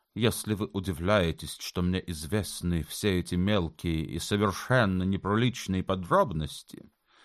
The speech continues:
то это потому, что слышал я их окончательно от мистера Фидера, одного моего родственника, который в тот же вечер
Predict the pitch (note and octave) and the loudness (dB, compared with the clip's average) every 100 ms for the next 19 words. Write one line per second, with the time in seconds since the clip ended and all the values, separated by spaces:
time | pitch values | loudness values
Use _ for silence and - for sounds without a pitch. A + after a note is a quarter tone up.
0 | _ _ _ _ - - G3+ G3 F3 E3 | _ _ _ _ 0 2 4 2 4 6
1 | F3 F#3+ - - D#3+ - F#3 F#3 E3 D#3+ | 6 4 2 0 0 0 -2 -2 0 2
2 | E3 E3 D#3+ - C#3 A#2+ A#2+ - A2+ B2 | 4 4 2 0 2 4 2 6 4 4
3 | F#3+ F#3+ G3+ - D#3 - E3 E3 - D#3+ | 0 0 0 0 -4 2 2 0 -2 2
4 | D#3 D#3+ D#3 - _ _ - G#3 C3 F2 | 4 4 2 -8 _ _ -6 -2 2 4
5 | D#2+ D2 - _ _ _ _ _ - F#3 | 2 -2 -8 _ _ _ _ _ -4 -2
6 | F#3 F#3 F3+ E3 D#3+ D3+ D#3+ F3 - - | 2 4 6 6 6 6 6 6 4 2
7 | - F#2 F2+ E2 - C#2+ - _ C3 C#3 | -4 0 2 0 -2 -6 -8 _ 0 4
8 | C3 G#2 - B2+ G#2 F2 C3 G3+ - F#2 | 4 4 2 0 2 2 2 0 -2 -4
9 | C#2 | -6